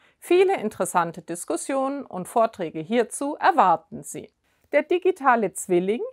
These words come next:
nimmt auch im urbanen Raum an Bedeutung zu. Geoinformationen bilden in der Smart City die Grundlage für die digitale Vernetzung in der Stadt. Überhaupt stellen Geoinformationen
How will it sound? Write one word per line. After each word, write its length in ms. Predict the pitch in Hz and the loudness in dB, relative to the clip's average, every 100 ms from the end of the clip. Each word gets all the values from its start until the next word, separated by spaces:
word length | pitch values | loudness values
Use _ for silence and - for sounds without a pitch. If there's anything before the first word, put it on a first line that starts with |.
| _ - | _ -6
nimmt 300 | 302 339 233 | -4 0 4
auch 180 | 269 | 2
im 160 | 294 311 | 2 -2
urbanen 680 | 302 302 233 277 403 370 262 | 0 2 4 4 2 0 0
Raum 340 | 190 208 262 | 0 2 0
an 160 | 214 214 | -2 -4
Bedeutung 540 | 208 170 170 208 214 | 0 0 -2 -4 -8
zu. 340 | - 330 190 151 _ _ _ - | -2 -2 -2 -6 _ _ _ 0
Geoinformationen 1200 | 233 196 190 208 214 254 254 254 - 269 302 427 523 _ _ | 2 4 2 -2 -2 0 0 -2 -4 -6 -4 -8 -10 _ _
bilden 300 | 302 320 320 | 0 0 -2
in 100 | 311 | -2
der 140 | 294 | -2
Smart 400 | 277 - 226 202 | -2 -2 -2 -2
City 420 | - 226 214 302 415 _ _ | -4 -4 -2 -2 -2 _ _
die 100 | 381 | 0
Grundlage 800 | 370 349 330 349 247 180 160 156 | 2 4 4 2 2 4 4 0
für 160 | 160 226 | -4 -6
die 160 | 208 220 | -4 -2
digitale 640 | 339 370 381 277 247 240 | 0 2 0 0 0 0
Vernetzung 720 | 254 262 214 170 - 214 214 - | -4 -4 -2 -4 -4 -4 -4 -4
in 180 | 185 175 | -6 -2
der 140 | 196 | -2
Stadt. 480 | - - 151 - _ _ _ _ _ _ _ - | -2 -4 -4 -4 _ _ _ _ _ _ _ -2
Überhaupt 600 | 359 359 320 277 - - | 2 4 4 4 2 -6
stellen 380 | - 185 175 180 | -2 0 0 2
Geoinformationen 1080 | 220 190 190 190 240 247 254 - 277 311 | 4 4 2 -2 0 0 -2 -4 -4 -6